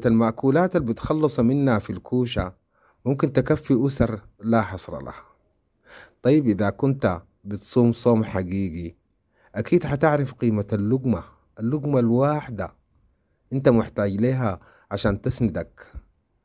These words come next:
لكن أنت ممنوع منها بأمر الخالق عز وجل، وما بتتزوغها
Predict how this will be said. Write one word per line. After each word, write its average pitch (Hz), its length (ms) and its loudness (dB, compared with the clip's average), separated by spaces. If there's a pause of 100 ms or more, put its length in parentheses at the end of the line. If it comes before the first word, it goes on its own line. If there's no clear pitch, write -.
(220)
لكن 95 260 0
أنت 131 180 0
ممنوع 117 500 4
منها 117 540 2 (380)
بأمر 98 320 -4
الخالق 104 500 0
عز 87 320 -6
وجل، 82 380 -10 (840)
وما 113 180 4
بتتزوغها 135 800 2